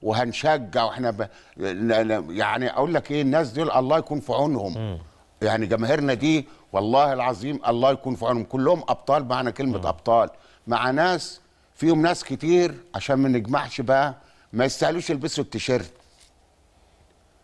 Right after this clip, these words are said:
Speaker 1: ناس كتير. يا محمد من ثلاث سنين والله لو بايدي، اقسم بالله لو بايدي، لحاكم كل واحد جاب اي لعيب او اي مدرب جابه نادي الاسماعيلي.
Speaker 2: مم.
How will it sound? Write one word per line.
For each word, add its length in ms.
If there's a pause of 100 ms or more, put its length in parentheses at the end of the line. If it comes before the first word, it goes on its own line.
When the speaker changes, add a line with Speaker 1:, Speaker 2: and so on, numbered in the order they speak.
Speaker 1:
ناس 220
كتير. 440 (340)
يا 60
محمد 500
من 120
ثلاث 420
سنين 520 (760)
والله 460
لو 200
بايدي، 580 (160)
اقسم 340
بالله 300
لو 180
بايدي، 500 (220)
لحاكم 640 (140)
كل 360
واحد 460
جاب 300
اي 240
لعيب 420
او 180
اي 140
مدرب 480 (340)
جابه 300
نادي 220
الاسماعيلي. 540
Speaker 2:
مم. 200